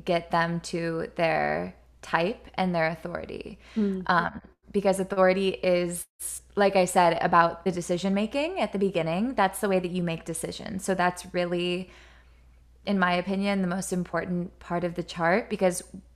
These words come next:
Speaker 1: when you change just that one thing, it changes everything for you.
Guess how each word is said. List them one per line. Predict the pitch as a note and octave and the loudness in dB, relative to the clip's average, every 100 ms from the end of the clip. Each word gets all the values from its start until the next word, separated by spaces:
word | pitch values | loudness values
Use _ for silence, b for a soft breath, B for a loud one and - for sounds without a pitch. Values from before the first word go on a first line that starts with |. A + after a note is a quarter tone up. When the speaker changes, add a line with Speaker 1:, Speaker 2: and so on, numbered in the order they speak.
| - | -10
Speaker 1:
when | F#3+ F#3+ F#3+ | -2 0 0
you | F#3 | -2
change | - F#3 E3 E3+ F#3 - | -4 -4 -2 -2 -4 -4
just | E3+ E3+ | -4 0
that | F3+ E3+ E3+ | 2 2 2
one | E3 E3+ | -2 -2
thing, | E3+ E3 E3+ G#3 | -4 -4 -2 -4
it | G#3 | -4
changes | F3+ F3 F3 E3 - - - - | -6 -4 -4 -4 -8 -10 -8 0
everything | F#3 F#3 - - - | 0 0 -8 -12 -12
for | - | -12
you. | A2 - - - | -12 -10 -8 -10